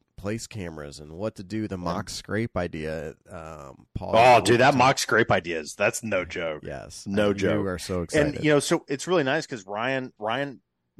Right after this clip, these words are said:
Speaker 2: talks about he doesn't hunt public land, man. He hunts all, you know, land that he owns, that he manages and, and puts a lot of, a, a lot of effort into. And, and then Justin, great deer hunter in, um, in, in his own right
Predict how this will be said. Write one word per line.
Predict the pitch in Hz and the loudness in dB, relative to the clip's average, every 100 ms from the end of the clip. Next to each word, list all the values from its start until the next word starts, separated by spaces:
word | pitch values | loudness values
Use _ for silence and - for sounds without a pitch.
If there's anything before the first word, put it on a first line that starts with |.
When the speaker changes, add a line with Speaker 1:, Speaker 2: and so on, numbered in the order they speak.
| 117 - | -16 -16
Speaker 2:
talks | - 104 117 135 | -8 -4 -2 -2
about | 110 | -6
he | 117 110 - | -8 -12 -10
doesn't | 87 87 104 | -8 -8 -6
hunt | 113 104 | -6 -4
public | 113 117 104 | -2 -2 -4
land, | 113 131 | -6 -6
man. | 92 90 | -8 -10
He | 95 | -10
hunts | 95 101 101 | -10 -8 -2
all, | 95 104 110 _ _ _ _ - | 2 2 0 _ _ _ _ -10
you | 104 | -10
know, | |
land | 95 101 110 | -6 -8 -8
that | 95 | -8
he | 117 107 | -4 -4
owns, | 107 127 | -2 -6
that | 90 | -10
he | - 107 | -12 -10
manages | 101 98 117 113 131 135 | -8 -8 -8 -6 -6 -6
and, | 98 87 | -10 -10
and | 82 87 | -12 -14
puts | - 120 - | -8 -6 -6
a | |
lot | 87 85 - | -4 -6 -6
of, | - | -10
a, | 98 95 156 90 | -8 -8 -8 -4
a | |
lot | 95 110 | 0 2
of | |
effort | 95 98 120 | 0 -2 -4
into. | 113 113 - 120 127 | -4 -6 -2 0 2
And, | 90 - - - - | -2 -10 -20 -20 -12
and | 113 | -6
then | 113 104 92 _ _ _ - | -6 -6 -10 _ _ _ -8
Justin, | 107 113 120 127 120 123 _ _ _ _ _ _ _ _ _ _ _ _ - | 2 2 2 -4 -4 -6 _ _ _ _ _ _ _ _ _ _ _ _ -2
great | 123 117 | 0 2
deer | 117 113 | 2 2
hunter | 117 110 | 2 0
in, | 107 | -2
um, | 110 110 110 _ - | -4 -4 -14 _ -8
in, | 110 107 | -6 -4
in | 107 | -6
his | 107 | -4
own | 104 110 | -4 0
right | 113 110 120 | 2 2 0